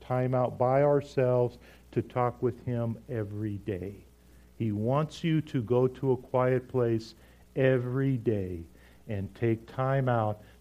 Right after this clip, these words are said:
to, to, to, you know, pray and to petition him. That's his desire.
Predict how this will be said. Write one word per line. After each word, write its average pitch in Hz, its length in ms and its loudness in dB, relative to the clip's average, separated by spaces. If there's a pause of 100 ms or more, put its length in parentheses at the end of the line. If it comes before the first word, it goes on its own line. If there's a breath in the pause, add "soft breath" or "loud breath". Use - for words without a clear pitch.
to, 101 160 -2 (400)
to, 101 420 -2 (240)
to, 101 340 -2 (320)
you 120 120 -4
know, 101 320 -4
pray 123 500 2 (300 loud breath)
and 110 180 -4
to 107 80 -8
petition 110 760 -4 (120)
him. 98 340 -6 (320 soft breath)
That's 104 240 -2
his 107 240 0
desire. 104 720 0